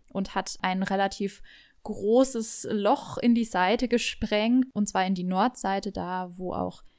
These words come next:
dieses Sommerhaus steht. Und ihr könnt's bestimmt erraten, es ist, äh, die Nordwand einfach mal komplett abgestürzt und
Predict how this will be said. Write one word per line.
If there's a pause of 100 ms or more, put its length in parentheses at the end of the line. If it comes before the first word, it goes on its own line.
dieses
Sommerhaus
steht.
Und (300)
ihr
könnt's
bestimmt
erraten,
es
ist,
äh,
die
Nordwand
einfach
mal
komplett
abgestürzt
und